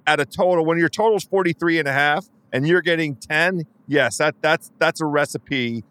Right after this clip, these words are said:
for some, some investment for me. Not a huge play, but a little bit of an investment. And that, that just, I, it's a really a tip of the hat to, to Robert Saleh and the, the Jets defense more, more than anything else. I mean,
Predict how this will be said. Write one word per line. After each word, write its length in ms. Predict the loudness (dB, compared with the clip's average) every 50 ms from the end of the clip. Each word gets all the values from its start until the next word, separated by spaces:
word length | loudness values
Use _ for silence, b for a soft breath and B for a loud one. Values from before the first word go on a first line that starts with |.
| _ _ _ _
for 240 | _ 0 0 2 0
some, 340 | 0 0 0 0 0 -2 -4
some 280 | -2 -2 0 0 -2 -2
investment 640 | -4 -2 0 0 0 0 -2 -4 -6 -6 -6 -4 -4
for 80 | -4
me. 220 | -4 -2 -2 -2 0
Not 180 | 0 0 0 0
a 40 | -2
huge 520 | -4 -6 -6 -6 -6 -6 -8 -12 -18 -20
play, 520 | -8 -4 0 2 2 2 2 0 0 -4 -6 -10 _ _ _ _ _ 0
but 140 | 2 2
a 60 | 2 2
little 240 | 2 2 0 0
bit 180 | 0 0 2 2
of 100 | 2 2
an 120 | 0 -2
investment. 460 | 0 0 0 0 0 -2 -4 -4 -4 -2
And 100 | 0 0
that, 160 | 0 0 -2 _ _ _
that 160 | -12 -12 -10 -6
just, 240 | -6 -6 -6 -8 -6 -4
I, 160 | -2 -2 -2 -2
it's 200 | -6 -6 -6 -6
a 60 | -4
really 320 | -4 -2 -2 0 0 0 -2
a 80 | -2
tip 180 | -4 -6 -6 -6
of 80 | -6
the 80 | -6 -4
hat 280 | -2 0 0 0 -2 -4 _ _ _ _ _ _ _
to, 160 | -4 -4 -4 -4 -8 _
to 220 | -2 0 0 0 2
Robert 260 | 2 0 0 -2 -2
Saleh 380 | -2 0 2 2 2 2 2
and 120 | 0 0 0
the, 220 | -2 -2 -2 -2 0
the 240 | 0 0 0 0 -2 -4 _
Jets 240 | 0 0 0 0 -2
defense 480 | -6 -6 -4 -2 -2 -2 -4 -4 -6 -4
more, 220 | -2 -2 0 0
more 160 | -2 -2 -2
than 160 | -2 -2 -2
anything 340 | -2 -2 -4 -4 -6 -4 -2
else. 300 | 0 0 0 0 -2 -6
I 20 | -6
mean, 300 | -2 -2 -2 -2 -4